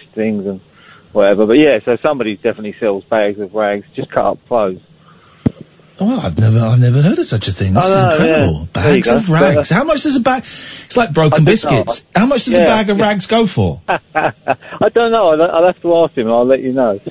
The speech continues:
Speaker 1: But,
Speaker 2: Okay,
Speaker 1: um, I,
Speaker 2: all right.
Speaker 1: I thought I was calling for the, um, uh, Catherine said about the bags,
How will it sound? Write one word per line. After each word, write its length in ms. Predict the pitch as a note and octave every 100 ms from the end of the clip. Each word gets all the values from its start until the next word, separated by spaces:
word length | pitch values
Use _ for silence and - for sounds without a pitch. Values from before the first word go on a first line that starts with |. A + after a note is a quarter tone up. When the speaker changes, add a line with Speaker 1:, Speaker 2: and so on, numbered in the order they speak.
| - -
Speaker 1:
But, 100 | D3
Speaker 2:
Okay, 160 | D#3
Speaker 1:
um, 120 | D#3 -
I, 40 | - D3
Speaker 2:
all 60 |
right. 120 | E3+ -
Speaker 1:
I 20 |
thought 140 | -
I 80 | B3+
was 100 | G#3
calling 360 | - G#3+ G3 G3
for 140 | -
the, 280 | A#2 D3 D#3+
um, 340 | E3 E3 E3 C#3
uh, 360 | - - - - - E2+ F2+ G2 -
Catherine 340 | F#3 F3+ D3+
said 120 | B2+
about 160 | B2 C#3+
the 60 | D3
bags, 480 | F3+ F3 G2+ F2+